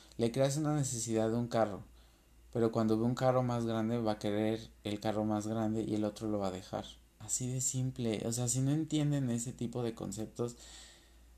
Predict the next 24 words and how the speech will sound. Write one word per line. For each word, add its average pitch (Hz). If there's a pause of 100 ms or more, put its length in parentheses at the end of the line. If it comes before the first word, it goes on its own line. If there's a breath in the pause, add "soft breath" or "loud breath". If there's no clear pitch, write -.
(500)
estamos 151
de 160
la 104
chingada 98
ya 101
con 113
muchas 107
situaciones 98
como 92
para 90 (120)
de 95
verdad 95 (800)
no 113
comprender 98
que 101
la 101
normalización 98
de 104
muchas 104
cosas 101
va 98
a 98
tener 95 (800)
una, 110